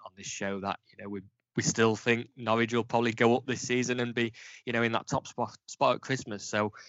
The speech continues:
you know, I'd be surprised if Swansea got the victory. Um,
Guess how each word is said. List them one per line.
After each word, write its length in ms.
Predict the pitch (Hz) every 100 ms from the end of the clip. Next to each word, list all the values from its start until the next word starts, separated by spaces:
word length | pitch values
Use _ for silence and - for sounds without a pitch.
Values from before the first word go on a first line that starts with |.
| - - _
you 80 | 127
know, 220 | 117 120
I'd 220 | 127 123 -
be 100 | 104
surprised 800 | - - 135 127 123 117 - 143
if 340 | 120 - - _ -
Swansea 420 | - 127 123 117
got 140 | 117
the 80 | 117
victory. 560 | 120 107 - 123 117 117 _
Um, 680 | 107 110 107 107 107 107 107